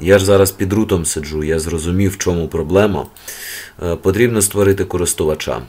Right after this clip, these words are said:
Для цього ми підемо в системні параметри. Графічно це будемо робити, не будемо зараз, е, так би мовити, розбиратися.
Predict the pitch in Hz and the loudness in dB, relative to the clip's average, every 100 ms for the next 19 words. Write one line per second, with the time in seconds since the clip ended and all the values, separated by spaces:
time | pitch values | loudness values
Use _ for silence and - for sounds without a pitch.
0 | - 87 87 90 101 95 92 87 92 87 | -8 -4 0 2 4 4 2 -2 -2 0
1 | 87 80 - - - 85 82 80 82 85 | -2 -2 -4 -4 -2 -2 -4 -2 -2 0
2 | 95 98 80 - - - - - - - | -2 -2 -4 -4 -12 -16 -16 -18 -16 -2
3 | 107 143 143 131 - 98 92 98 90 95 | 4 4 4 0 0 0 2 0 0 2
4 | 98 95 95 101 135 110 98 95 95 95 | 2 4 2 4 2 2 0 0 0 -2
5 | 92 92 90 85 85 - 87 85 80 - | 0 0 2 2 0 0 -2 -2 -4 -14
6 | - - - _ _ _ - - - _ | -20 -20 -20 _ _ _ -20 -20 -20 _
7 | _ _ _ - _ _ _ _ _ - | _ _ _ -20 _ _ _ _ _ -20
8 | - 101 90 95 92 87 85 90 87 90 | -2 -2 0 0 0 -2 -2 -2 -2 0
9 | 90 85 85 - 85 | 0 0 -4 -4 -4